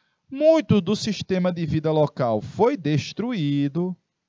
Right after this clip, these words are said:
as terras dos nativos confiscadas,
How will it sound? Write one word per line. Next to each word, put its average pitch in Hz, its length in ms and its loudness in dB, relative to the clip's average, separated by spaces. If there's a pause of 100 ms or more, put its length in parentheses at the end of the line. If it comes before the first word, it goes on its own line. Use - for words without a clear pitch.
(380)
as 156 340 -2
terras 165 480 0
dos 151 180 0
nativos 120 720 -4
confiscadas, 147 1400 0